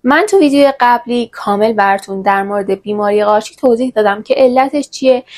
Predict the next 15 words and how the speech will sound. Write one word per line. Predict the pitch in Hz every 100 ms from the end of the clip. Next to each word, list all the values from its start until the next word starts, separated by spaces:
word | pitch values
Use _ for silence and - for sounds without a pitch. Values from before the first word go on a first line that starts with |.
| - -
چیکار | 220 - 220
کنیم | 220 247 247
که | 240
از | 202 196 -
بیماری | 202 190 190 190
قارچی | 196 190 190 - -
پیشگیری | - 214 - 214 240
کنیم، | - 277 262 254 _ - - _ -
قارچ‌کش | 214 196 - 226 -
استفاده | 220 - - 190 226
کنیم، | 233 285 285 285 254 240
نکنیم، | 269 302 262 240
اینا | 269 302
رو | 349 -
کامل | - - 277 269 277 330